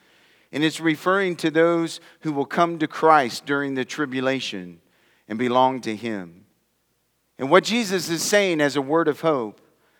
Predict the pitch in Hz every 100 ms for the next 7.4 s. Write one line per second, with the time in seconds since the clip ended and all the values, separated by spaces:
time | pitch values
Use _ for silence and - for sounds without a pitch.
0 | _ _ _ 156 139 185 220 175 165 220
1 | 233 202 156 208 208 202 - 185 156 139
2 | 127 143 214 220 220 214 156 - 170 180
3 | 170 - - - _ _ 127 120 139 -
4 | - 165 160 127 120 101 - 85 85 _
5 | _ _ _ _ _ _ _ _ _ _
6 | _ _ _ _ _ - 127 165 143 143
7 | 139 135 156